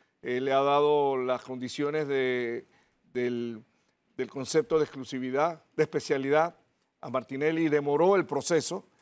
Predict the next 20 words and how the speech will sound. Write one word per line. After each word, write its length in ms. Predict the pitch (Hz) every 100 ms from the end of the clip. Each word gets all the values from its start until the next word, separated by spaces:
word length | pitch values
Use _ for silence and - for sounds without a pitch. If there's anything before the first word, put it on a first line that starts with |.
| _ -
eh, 260 | 120 120 -
hasta 280 | 131 147 131
que 100 | 127
la 80 | 127
Corte 300 | 143 135 151
tuvo 240 | 151 151
que 100 | 139
fallar 320 | 127 120 135
en 80 | 139
contra 320 | 117 139 139
de 80 | 127
esas 180 | 120 131
medidas. 540 | 123 127 135 113 156 _ _ _ _ -
En 140 | 135
este 220 | 170 185
caso 460 | 151 175 160 170 170
ya 420 | 117 135 143 165 156
tiene 340 | 135 135 147 -
dos 320 | 110 170 165
días 440 | 185 185 185 -